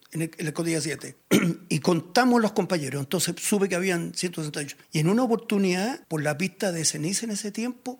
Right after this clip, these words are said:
me avisan, oye, yo estaba adentro tomando el consa-, consabido caldo de cabeza apostado en un, en uno de los pilares de la escotilla al interior, cuando desde el, desde la, desde afuera de la escotilla, del sector de las ga-,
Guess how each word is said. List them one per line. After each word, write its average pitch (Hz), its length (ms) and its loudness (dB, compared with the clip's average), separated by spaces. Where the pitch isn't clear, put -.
me 160 80 -4
avisan, 160 500 0
oye, 165 100 -4
yo 147 60 -2
estaba 165 260 0
adentro 175 560 -4
tomando 165 380 -2
el 151 220 -8
consa-, 160 320 -6
consabido 160 460 -4
caldo 170 240 0
de 156 80 0
cabeza 151 400 0
apostado 180 480 -2
en 175 80 -4
un, 156 120 -8
en 160 140 0
uno 180 180 4
de 170 60 2
los 165 120 0
pilares 180 420 2
de 196 60 2
la 190 60 2
escotilla 185 400 0
al 185 60 0
interior, 175 560 -2
cuando 151 460 -4
desde 165 360 2
el, 147 500 -4
desde 156 240 -2
la, 139 640 -6
desde 147 200 -4
afuera 208 260 2
de 240 60 2
la 214 40 2
escotilla, 208 320 2
del 156 260 -4
sector 180 300 -2
de 180 100 2
las 143 140 -2
ga-, 151 140 -2